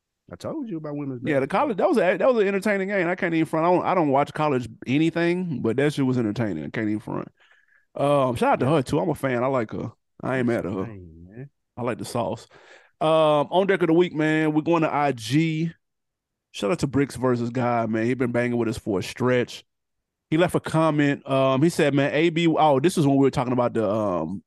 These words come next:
Speaker 2: top ten, uh, C E Os. He said, "A B was wilding with the Dame take. I feel you. His run was short, but he embodies so much of the swag and bravado of the early two thousands rap.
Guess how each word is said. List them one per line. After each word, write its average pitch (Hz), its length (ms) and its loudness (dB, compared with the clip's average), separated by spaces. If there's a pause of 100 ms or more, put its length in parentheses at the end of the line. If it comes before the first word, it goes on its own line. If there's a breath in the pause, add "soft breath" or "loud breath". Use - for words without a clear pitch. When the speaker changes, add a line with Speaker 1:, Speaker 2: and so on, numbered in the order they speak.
Speaker 2:
top 127 320 -2
ten, 120 600 -2 (500)
uh, 120 80 -4
C 117 300 -2
E 101 40 0
Os. 101 320 -2 (440 soft breath)
He 175 80 2
said, 170 200 4
"A 180 60 4
B 180 100 0
was 156 160 4
wilding 151 340 2
with 139 100 0
the 123 80 -2
Dame 135 440 0
take. 117 380 -4
I 123 100 -2
feel 160 480 4
you. 135 280 4
His 127 160 4
run 143 320 2
was 185 200 4
short, 185 560 2 (280)
but 160 140 2
he 160 120 4
embodies 143 460 2
so 143 180 0
much 139 180 0
of 123 80 0
the 113 80 -2
swag 131 380 0
and 120 100 -6
bravado 117 420 0
of 110 60 -2
the - 80 0
early 117 220 2
two 120 160 -6
thousands 107 400 -2
rap. 110 380 -4